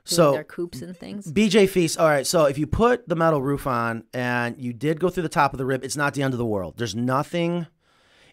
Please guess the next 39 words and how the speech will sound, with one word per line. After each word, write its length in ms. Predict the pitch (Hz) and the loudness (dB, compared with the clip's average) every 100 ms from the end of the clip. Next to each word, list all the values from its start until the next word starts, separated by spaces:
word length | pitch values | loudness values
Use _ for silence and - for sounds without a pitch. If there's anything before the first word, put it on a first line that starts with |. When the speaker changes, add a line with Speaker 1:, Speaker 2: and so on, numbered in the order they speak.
| - | -12
Speaker 1:
it's 140 | - | -4
not 240 | 143 175 220 | 0 0 2
that 120 | 202 | 0
it's 200 | 196 - - - - | -2 -8 -16 -18 -16
wrong. 760 | 123 123 139 147 160 175 180 160 _ _ - | -6 0 2 4 2 0 -4 -10 _ _ -8
It's 120 | 139 | -6
just, 220 | - 143 143 | -4 -4 -6
it's 140 | - | -8
easier 380 | 165 175 165 170 | -4 -2 0 0
now 340 | 135 117 113 98 | 0 -4 -6 -10
to 120 | - | -12
screw 540 | 120 - - 135 139 135 | -8 -10 -8 -2 -2 0
down 420 | 139 127 123 120 | 0 0 -2 -4
to 120 | - | -4
the 80 | 156 | -4
valley 460 | 139 127 120 120 113 - _ | 0 2 2 0 -4 -16 _
'cause 140 | 110 120 | -8 -2
you 40 | |
don't 80 | 139 | -2
have 80 | 147 | 0
to 80 | |
worry 140 | 143 135 | 2 2
about 160 | 117 | 0
crushing 360 | - 117 - 110 | -2 -4 -4 -6
that 140 | 104 | -6
rib. 220 | 104 101 95 | -4 -6 -6
But 80 | |
as 140 | 98 98 | -8 -6
long 400 | 107 131 170 185 | 0 4 4 2
as 260 | 147 139 120 | -2 -4 -4
you 60 | |
got 400 | 123 113 113 - | -2 -2 -2 -6
the 80 | 101 | -8
new 240 | 104 143 | -2 -2
screws 460 | 170 - 143 139 113 | -2 -2 -2 0 -2
with 40 | 104 | -6
the 40 | 110 | -4
neoprene 420 | 139 143 147 135 | -4 -4 -4 -2
washers, 400 | 113 107 110 | -4 -4 -8